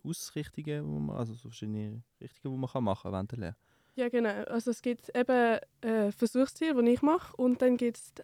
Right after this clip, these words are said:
Speaker 2: Heimtiere, die bei Tierheimen arbeiten, und Wildtiere, die in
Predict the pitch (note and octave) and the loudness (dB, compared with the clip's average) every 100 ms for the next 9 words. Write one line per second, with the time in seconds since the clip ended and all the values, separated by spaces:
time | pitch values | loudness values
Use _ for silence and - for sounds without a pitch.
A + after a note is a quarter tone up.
0 | - A#3+ B3+ - C4 B3+ A#3+ A3+ G#3 - | 2 4 4 2 2 4 6 4 2 2
1 | G#3 G3+ G#3 - _ _ - A3+ A#3+ A#3+ | 0 0 -2 -6 _ _ -6 -2 2 2
2 | A#3+ A#3+ - C4 - _ - - _ A#3+ | 2 0 0 -2 -4 _ -20 -20 _ 2
3 | A3+ A3+ - A#3+ B3 - - A#3 A3 A3 | 4 4 2 0 0 -4 0 2 2 2
4 | G#3 G#3 G#3 G3+ G3 | 2 2 2 0 0